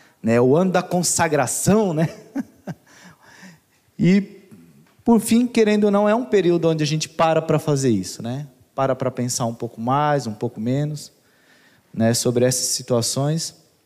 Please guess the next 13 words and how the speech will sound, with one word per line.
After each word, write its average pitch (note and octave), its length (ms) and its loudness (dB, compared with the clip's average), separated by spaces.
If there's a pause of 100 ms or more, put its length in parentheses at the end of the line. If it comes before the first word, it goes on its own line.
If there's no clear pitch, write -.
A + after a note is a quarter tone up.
(1700)
E E3 100 2
nós, F#3 280 2
como E3+ 240 0
igreja, C#3+ 440 0
também, D3+ 540 -4 (420)
né, G#2+ 300 -6
a A2 60 -6
gente A2 400 -10
para B2 360 -2
pra A#2+ 200 -4
fazer A#2 260 -4
um A#2 80 -2
balanço A#2 680 -4